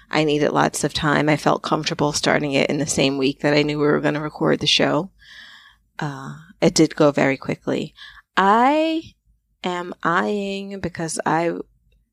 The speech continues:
my book club pick is next, and I've decided on Nickel Boys by Colson Whitehead. So I am probably about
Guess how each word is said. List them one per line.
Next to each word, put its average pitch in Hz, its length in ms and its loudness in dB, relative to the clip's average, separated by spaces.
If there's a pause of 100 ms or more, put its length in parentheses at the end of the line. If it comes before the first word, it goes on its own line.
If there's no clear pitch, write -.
(420)
my 175 320 4 (640)
book 185 200 2
club 156 280 0
pick 165 220 -2
is 156 140 -4
next, 139 340 -4
and 147 100 -4
I've 143 60 -2
decided - 540 -2
on 156 480 -6 (960)
Nickel 185 280 4
Boys 110 480 2
by 143 500 -2
Colson - 400 -8
Whitehead. - 600 -8
So 175 140 4
I 185 500 6
am 165 180 -4
probably 156 500 0
about 139 440 0